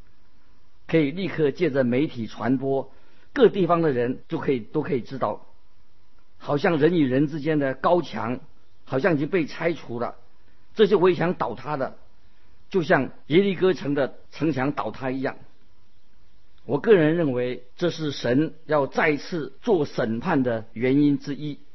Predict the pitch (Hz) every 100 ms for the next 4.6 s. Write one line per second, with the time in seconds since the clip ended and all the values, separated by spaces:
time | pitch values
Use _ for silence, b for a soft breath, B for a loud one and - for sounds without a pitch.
0 | - - - - - - - - - -
1 | - - - - 180 147 143 143 131 160
2 | 147 139 - - - - - - 113 107
3 | 139 131 113 117 127 127 - - 139 120
4 | 127 110 139 143 127 127